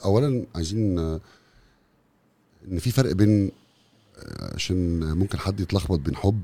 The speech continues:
ال-، آه، حب النفس، ح-، حب الذات، وبين ال-، آه، النرجسية أو اللي ممكن تؤدي إلى الأنانية،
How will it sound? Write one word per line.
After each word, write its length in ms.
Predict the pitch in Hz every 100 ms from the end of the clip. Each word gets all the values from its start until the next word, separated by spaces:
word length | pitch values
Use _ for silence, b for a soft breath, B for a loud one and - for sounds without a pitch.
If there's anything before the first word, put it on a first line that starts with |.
| 82
ال-، 560 | 80 76 76 76 76 73
آه، 560 | - - - - - - -
حب 160 | 98
النفس، 380 | 85 95 - -
ح-، 400 | 69 - 50 -
حب 180 | - 85
الذات، 260 | 76 98 110 - _ _ _ _ _ -
وبين 580 | 87 82 98 110 107 104
ال-، 360 | - 78 78 76
آه، 640 | 76 78 76 80 - - - - - 80 78
النرجسية 760 | 80 80 76 - 101 107 98 92
أو 260 | 78 80
اللي 360 | 80 80 80 78
ممكن 380 | 71 76 87 85
تؤدي 360 | 82 85 87
إلى 120 | 78 80
الأنانية، 1300 | 76 76 76 76 76 73 - 80 82 95 110 101